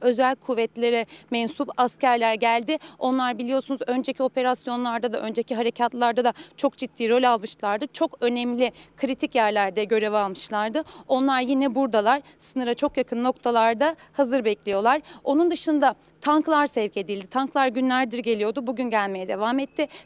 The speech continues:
Tank kurtarıcılar, zırhlı personel taşıyıcıları, çok namlulu roket atarlar. Hepsi gün boyunca sevk edildi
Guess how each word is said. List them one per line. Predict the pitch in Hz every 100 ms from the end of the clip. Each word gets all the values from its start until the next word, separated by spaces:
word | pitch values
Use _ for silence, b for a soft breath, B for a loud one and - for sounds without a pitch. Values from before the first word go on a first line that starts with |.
| -
Tank | 320 339
kurtarıcılar, | 330 302 285 247 220 214 185 - b
zırhlı | 214 262 294
personel | 294 285 277 269 254 262
taşıyıcıları, | 269 247 233 208 208 202 190 B B
çok | - 311 -
namlulu | 285 269 262 269
roket | 254 240 269 233
atarlar. | 220 202 196 226 - B
Hepsi | - 392 - -
gün | 202 285 370
boyunca | 294 262 254 269 320 320 B
sevk | - 320 320 302
edildi | 247 269 262 320